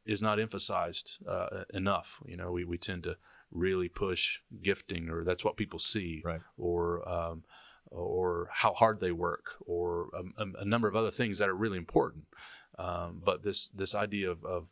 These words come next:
Speaker 1: of maturing into Christ-likeness is, is so, so foundational. So before we get into it, Jeff, why don't you just, uh, give the audience a, a bit of a bio and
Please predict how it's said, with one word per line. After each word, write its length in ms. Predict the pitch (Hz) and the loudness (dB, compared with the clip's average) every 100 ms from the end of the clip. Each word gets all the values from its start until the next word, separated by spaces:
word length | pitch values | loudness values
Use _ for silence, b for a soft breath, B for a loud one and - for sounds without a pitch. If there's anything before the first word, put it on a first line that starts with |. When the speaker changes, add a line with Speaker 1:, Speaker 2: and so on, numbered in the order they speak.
| - | -6
Speaker 1:
of 160 | 95 92 | -6 -6
maturing 520 | 90 - 101 98 92 | 0 2 4 2 -2
into 180 | 92 87 | -6 -6
Christ-likeness 760 | - 87 - 92 90 90 90 | -2 0 0 -2 -4 -4 -4
is, 200 | 95 82 - | -4 -6 -6
is 160 | 87 | -2
so, 400 | - - 95 90 - | 0 0 0 -2 -6
so 260 | - 107 92 | -4 -2 -2
foundational. 640 | - 87 85 85 - 82 | -4 -4 0 0 0 -2
So 280 | - 101 - B B | 4 4 2 B B
before 220 | 107 165 | 6 8
we 100 | 160 | 8
get 100 | 120 | 6
into 280 | 123 120 117 | 4 4 2
it, 80 | 104 | 4
Jeff, 180 | 104 110 | 2 2
why 80 | 117 | 0
don't 240 | 120 113 | 0 -2
you 60 | 101 | 0
just, 280 | 104 98 - B B - | 0 0 -6 B B -4
uh, 280 | 95 98 98 | 0 0 0
give 180 | 104 107 | 0 0
the 120 | 95 | 2
audience 420 | 95 98 95 87 | 4 4 0 -4
a, 200 | 92 82 | -2 -2
a 60 | 87 | -4
bit 180 | 87 92 | -2 -2
of 80 | 87 | 0
a 60 | |
bio 600 | 87 90 90 87 87 87 92 | 0 2 2 0 0 -2 -6
and 140 | 82 | -12